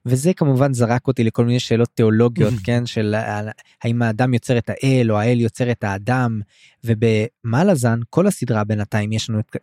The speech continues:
Speaker 1: את ה-, בעצם את השאלה הפילוסופית הזאת, האם האלים חזקים יותר מהבני האדם, או הבני אדם חזקים יותר מהאלים? וזה מאוד מעניין, במיוחד במערכת יחסים בין קרסה לאלים שלו, שהוא בעצם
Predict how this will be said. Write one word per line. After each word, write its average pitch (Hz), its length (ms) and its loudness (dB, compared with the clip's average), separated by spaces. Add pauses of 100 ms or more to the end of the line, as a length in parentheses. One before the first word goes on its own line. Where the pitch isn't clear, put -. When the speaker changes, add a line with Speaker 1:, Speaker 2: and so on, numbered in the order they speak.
Speaker 1:
את - 80 -6
ה-, 104 100 0
בעצם 113 320 -2
את 107 120 -6
השאלה 117 440 0 (220)
הפילוסופית 117 640 -2
הזאת, 110 320 -2 (340)
האם 139 300 0
האלים 123 420 2
חזקים 117 520 -2
יותר 120 220 0
מהבני 113 380 0
האדם, 120 360 0
או 120 80 2
הבני 107 320 0
אדם 120 220 0
חזקים 107 340 -6
יותר 110 240 -2
מהאלים? 101 680 -2 (580)
וזה 110 160 2
מאוד 156 280 2
מעניין, 135 420 4
במיוחד 120 520 0
במערכת 110 520 -2
יחסים 117 340 -4
בין 107 140 0
קרסה 117 440 0
לאלים 107 380 0
שלו, 101 320 -2
שהוא 104 240 -8
בעצם 110 340 -4